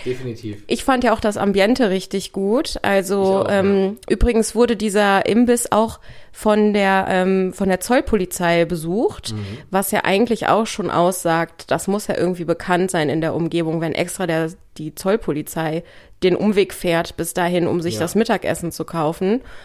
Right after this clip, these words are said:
Speaker 2: auf den Sonntag, dann, ähm, ja, dann muss das ja geil sein. Aber was ich eigentlich sagen wollte,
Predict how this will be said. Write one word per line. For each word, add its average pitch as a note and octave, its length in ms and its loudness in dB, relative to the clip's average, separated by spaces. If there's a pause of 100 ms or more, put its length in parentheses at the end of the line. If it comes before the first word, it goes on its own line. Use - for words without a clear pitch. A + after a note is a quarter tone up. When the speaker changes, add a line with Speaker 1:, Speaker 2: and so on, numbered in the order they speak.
Speaker 2:
auf E3+ 200 -2
den F#3 100 -2
Sonntag, F3 560 -2 (360)
dann, F3+ 380 2
ähm, F#3 460 2 (240)
ja, G#3+ 180 2
dann F#3 160 0
muss F#3 160 2
das G#3+ 160 -2
ja F#3+ 80 0
geil F3+ 160 0
sein. G#3 140 2
Aber G3 240 4
was G3 140 0
ich - 80 -2
eigentlich G#3+ 260 0
sagen G#3 240 0
wollte, G3+ 360 0